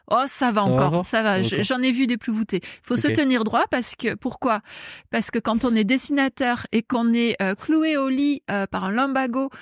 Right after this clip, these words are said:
Speaker 1: dix jours par mois, tous les mois, <laughs> c'est très difficile d'avancer ces pages.
Speaker 2: C'est ça ?
Speaker 1: Très, très difficile. Moi, non. Parce
Speaker 2: Ah.
Speaker 1: que je me tiens droite.
Speaker 2: Ok, ok.
Speaker 1: Mais j'en connais d'autres dont je ne tairai le nom qui
Speaker 2: Ils
Speaker 1: ont
Speaker 2: ont
Speaker 1: des pro-,
Speaker 2: ça, ok.
Speaker 1: qui ont eu des problèmes de dos. Ça va mieux
Speaker 2: Ça va
Speaker 1: récemment.
Speaker 2: mieux ?
Speaker 1: Ça va
Speaker 2: Ok,
Speaker 1: mieux.
Speaker 2: trop bien. Et, et justement, tu dis pas de nuit blanche.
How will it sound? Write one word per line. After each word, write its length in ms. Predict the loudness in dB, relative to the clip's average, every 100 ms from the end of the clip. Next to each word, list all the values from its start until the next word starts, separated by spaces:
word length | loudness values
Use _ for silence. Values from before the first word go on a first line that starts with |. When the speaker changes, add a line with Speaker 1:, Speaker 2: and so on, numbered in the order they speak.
| -12 -4
Speaker 1:
dix 220 | 0 2
jours 200 | 0 0
par 180 | -4 0
mois, 240 | 0 0
tous 120 | -4
les 120 | -6
mois, 160 | -4 -2
<laughs> 120 | -2
c'est 220 | -2 -4
très 240 | -2 0 2
difficile 500 | 2 0 0 0 0
d'avancer 400 | 0 -2 0 0
ces 160 | -2 -4
pages. 240 | -4 0
Speaker 2:
C'est 80 | 0
ça ? 240 | 2 0 0
Speaker 1:
Très, 260 | 0 0
très 180 | -2 -4
difficile. 360 | -2 -4 -6 -2
Moi, 140 | -2
non. 120 | -2 -10 _ _ _ -2
Parce 140 | -2
Speaker 2:
Ah. 20 |
Speaker 1:
que 100 | 0
je 100 | -2
me 120 | -4
tiens 180 | -8 -12
droite. 300 | -14 -20 -18 -8
Speaker 2:
Ok, 280 | -8 -8 -14
ok. 260 | -16 -18 -2
Speaker 1:
Mais 180 | 0 2
j'en 160 | 0
connais 280 | 0 0 0
d'autres 320 | -2 -4 -6
dont 120 | -4
je 100 | -4
ne 40 | -6
tairai 220 | -6 -6
le 60 | -6
nom 160 | -8 -10
qui 220 | -10 -12 -12 -20 _ _ _ 0
Speaker 2:
Ils 60 |
Speaker 1:
ont 60 | 2
Speaker 2:
ont 20 |
Speaker 1:
des 80 | 4
pro-, 100 | 4
Speaker 2:
ça, 180 | 2 0 -2
ok. 120 | -2 2
Speaker 1:
qui 120 | 2
ont 280 | 2 2 2
eu 40 |
des 80 | 0
problèmes 340 | 0 0 0
de 80 | -2
dos. 140 | -2 0
Ça 160 | 0
va 100 | 0
mieux 140 | 0 2
Speaker 2:
Ça 60 |
va 80 | 2
Speaker 1:
récemment. 300 | 4 2 0
Speaker 2:
mieux ? 40 | -8 -12
Speaker 1:
Ça 80 | -4
va 60 | -2
Speaker 2:
Ok, 100 | -2
Speaker 1:
mieux. 60 | -6
Speaker 2:
trop 180 | -6 -10
bien. 140 | -10 -12 -16 -16 -2 0
Et, 260 | 2 2 0
et 60 |
justement, 360 | 0 0 -2 -2
tu 140 | -4
dis 180 | -6 -8
pas 200 | -4 0
de 60 | 2
nuit 140 | 2
blanche. 420 | 2 0 -4 -14